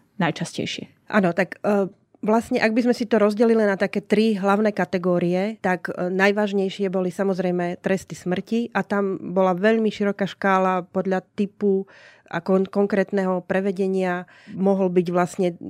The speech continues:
Speaker 2: takým najčestnejším, e, typom, aj najmenej bolestivým v podstate bol trest smrti sťatím. To bolo, často to v niektorých krajinách bolo vyhradené len pre šľachticov, u nás nie.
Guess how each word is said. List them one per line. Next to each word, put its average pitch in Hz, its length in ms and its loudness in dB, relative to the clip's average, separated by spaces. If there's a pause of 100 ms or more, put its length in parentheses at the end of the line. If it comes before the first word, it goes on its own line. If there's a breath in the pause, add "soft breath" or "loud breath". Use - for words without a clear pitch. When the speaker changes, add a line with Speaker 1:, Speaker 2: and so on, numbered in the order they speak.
Speaker 2:
takým 185 320 2
najčestnejším, 190 960 2
e, - 20 -10 (460)
typom, 185 560 -2
aj 170 400 -2
najmenej 180 720 -2
bolestivým 185 640 -2
v - 80 -20
podstate 185 400 -4
bol 170 320 -2
trest - 480 -6
smrti 180 640 -4
sťatím. 220 720 -2
To 196 80 -4
bolo, 175 480 -2
často 202 320 -4
to 190 160 -4
v 196 160 0
niektorých 190 240 -10
krajinách 185 400 -4
bolo 180 160 0
vyhradené 180 400 -4
len 180 160 -2
pre 175 160 -4
šľachticov, 214 720 -6 (560 loud breath)
u 196 80 2
nás 165 240 2
nie. 190 400 -2